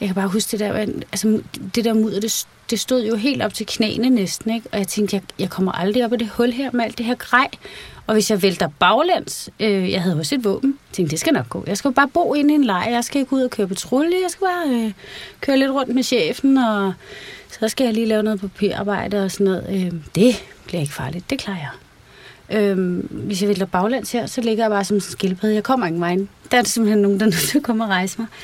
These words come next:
Så på en eller anden måde, så var det jo sådan lidt, det var lidt vildt, øh,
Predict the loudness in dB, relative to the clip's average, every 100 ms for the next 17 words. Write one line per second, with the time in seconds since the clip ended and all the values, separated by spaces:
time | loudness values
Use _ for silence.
0 | -14 -14 -4 0 4 4 4 4 4 4
1 | 2 2 2 2 2 2 0 -4 -16 -20
2 | -20 -20 -20 -20 -4 2 2 2 0 2
3 | 2 0 -10 -6 -2 0 0 -2 -4